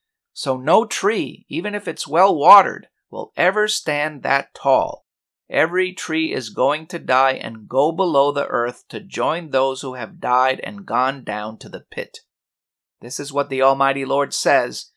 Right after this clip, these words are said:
"When the tree went down to the grave, I made people mourn. I covered the underground springs and held back the rivers. The many water sources stopped flowing.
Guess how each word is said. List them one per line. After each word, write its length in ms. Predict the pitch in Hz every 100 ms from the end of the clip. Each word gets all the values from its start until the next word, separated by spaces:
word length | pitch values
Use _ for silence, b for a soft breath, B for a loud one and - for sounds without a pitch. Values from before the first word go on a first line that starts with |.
| _ _ _ _
"When 180 | 113 104
the 100 | 107
tree 340 | - 147 160
went 400 | 170 156 175 151
down 300 | 147 151 170
to 100 | 170
the 120 | 180 175
grave, 520 | 175 185 123 101 - _ _ _
I 200 | - 151
made 360 | 175 156 180 -
people 340 | 185 175 185
mourn. 540 | 160 170 202 160 - - _ _ _ _ -
I 220 | 139 196
covered 480 | - 165 170 175 127
the 120 | -
underground 580 | 151 160 160 156 160 156
springs 520 | - 156 143 117 107
and 160 | -
held 400 | - 127 165 175
back 280 | 135 139 139
the 100 | 147
rivers. 600 | 127 104 92 85 - - _ _ _ _
The 100 | -
many 400 | 107 123 165 208
water 340 | 196 170 175 175
sources 680 | - 160 165 165 185 175
stopped 520 | - - 117 131 135 -
flowing. 720 | - 101 120 123 90 67